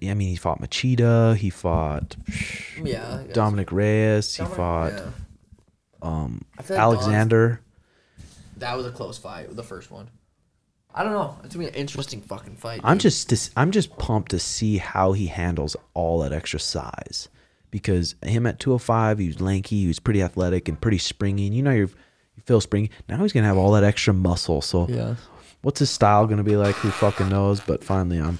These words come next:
Speaker 1: pumped up for it.
Speaker 2: Yeah, me too. And we fighting Henry as a co-main will be lit.
Speaker 1: Mm-hmm. <laughs> Did you see that, uh,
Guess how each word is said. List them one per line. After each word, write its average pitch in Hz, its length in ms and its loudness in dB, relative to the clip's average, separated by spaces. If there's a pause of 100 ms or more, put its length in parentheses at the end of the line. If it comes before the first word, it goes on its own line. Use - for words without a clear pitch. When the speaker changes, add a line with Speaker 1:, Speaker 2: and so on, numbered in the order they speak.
Speaker 1:
pumped - 260 -8
up - 160 -8 (100)
for 53 260 -10
it. - 180 -18 (180)
Speaker 2:
Yeah, 110 180 -2
me 107 120 -4
too. - 400 -4
And 135 300 -4
we 113 100 -2
fighting 110 280 -2
Henry 113 260 -2
as 110 120 -4
a 120 40 -14
co-main 95 380 -4
will 92 80 -8
be 95 120 -6
lit. 95 320 -4 (480)
Speaker 1:
Mm-hmm. 85 680 -10
<laughs> - 0 - (760)
Did 95 140 -8
you 95 60 -4
see 98 180 0
that, 90 220 0
uh, 85 220 0